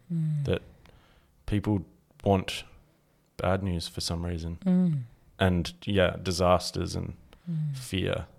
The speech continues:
Speaker 2: gets people glued to their screens. So
Speaker 1: Yeah.
Speaker 2: when I say, yeah, I mean, it, it's appalling what's going on, but the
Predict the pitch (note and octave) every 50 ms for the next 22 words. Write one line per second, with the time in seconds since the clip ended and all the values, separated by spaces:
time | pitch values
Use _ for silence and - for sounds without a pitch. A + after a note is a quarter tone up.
0 | _ _ _ _ _ _ - - - _ - F#2+ E2+ - - - - F2+ E2+ -
1 | F2 F2 E2+ E2+ - - _ _ _ _ _ - - _ - - - _ _ _
2 | - G2+ G2 F#2+ F#2 F2+ F2 E2+ - - - - - - - _ _ _ _ _
3 | _ - G2 E2+ F2 F2 F2 - - - - F2+ F#2+ G2 F#2 - - - - -
4 | G2 F#2+ F2+ F2 E2+ E2+ - - - _ _ _ - - - - - D#3 D3 C#3+
5 | C3+ B2 A2+ - - - - A2 A#2 A#2 G#2 F#2+ - - - A#2 G#2+ G#2+ G#2+ G#2
6 | G2+ F2+ E2 - - - _ _ _ _ _ _ _ _ _ A2 G#2+ F#2+ E2+ E2
7 | E2+ F2 F2+ F2+ F2 E2+ - - - - _ _ _ - D#2+ - - - - F2+
8 | - - - - A2 A2 A#2 C3 C3 B2 A2+ G2 - - - A2 G#2+ G#2+ G#2+ A2
9 | B2 D3 E3 A2+ F#2+ F#2 - - G#2 F#2+ F#2+